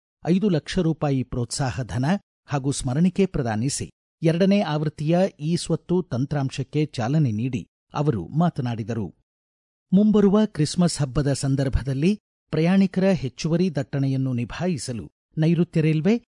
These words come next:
ಬೆಂಗಳೂರು ಕಂಟೋನ್ಮೆಂಟ್ ಮತ್ತು ಬೀದರ್ ನಡುವೆ ಒಂದು ಟ್ರಿಪ್ ವಿಶೇಷ ಎಕ್ಸ್‌ಪ್ರೆಸ್ ರೈಲನ್ನು ಓಡಿಸಲಿದೆ. ಇದೇ ಇಪ್ಪತ್ನಾಲ್ಕರಂದು ಬೆಂಗಳೂರು ಕಂಟೋನ್ಮೆಂಟ್ ರೈಲು ನಿಲ್ದಾಣದಿಂದ ವಿಶೇಷ ಎಕ್ಸ್‌ಪ್ರೆಸ್ ರೈಲು ರಾತ್ರಿ ಒಂಬತ್ತು ಹದಿನೈದಕ್ಕೆ ಹೊರಟು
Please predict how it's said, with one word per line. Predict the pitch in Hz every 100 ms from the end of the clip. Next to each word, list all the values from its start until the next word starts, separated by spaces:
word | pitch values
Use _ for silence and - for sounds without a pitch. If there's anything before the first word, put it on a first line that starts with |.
| _
ಬೆಂಗಳೂರು | 127 170 185 185 190 202
ಕಂಟೋನ್ಮೆಂಟ್ | 160 151 160 156 165 196 -
ಮತ್ತು | 147 135 131
ಬೀದರ್ | 101 131 175 175 113
ನಡುವೆ | 113 127 95 - _ _
ಒಂದು | 143 185 185
ಟ್ರಿಪ್ | - 156 117 - - _ -
ವಿಶೇಷ | 160 - 190 185
ಎಕ್ಸ್‌ಪ್ರೆಸ್ | 214 127 120 - 170 185 -
ರೈಲನ್ನು | 139 113 131 98 -
ಓಡಿಸಲಿದೆ. | 175 139 - 113 107 101 _ _ _ _ -
ಇದೇ | 185
ಇಪ್ಪತ್ನಾಲ್ಕರಂದು | 208 185 180 - 175 170 - 165 165 220 - -
ಬೆಂಗಳೂರು | 127 170 175 175 180
ಕಂಟೋನ್ಮೆಂಟ್ | - 147 143 151 156 170 180 -
ರೈಲು | 135 143 185
ನಿಲ್ದಾಣದಿಂದ | 165 139 127 123 117 120 113 - -
ವಿಶೇಷ | 139 - 151 -
ಎಕ್ಸ್‌ಪ್ರೆಸ್ | 139 131 - 135 127 131
ರೈಲು | 135 143 214 - _ _
ರಾತ್ರಿ | - 160 165 170
ಒಂಬತ್ತು | 147 156 196 - 214
ಹದಿನೈದಕ್ಕೆ | 180 135 147 147 131 -
ಹೊರಟು | 120 123 127 131 101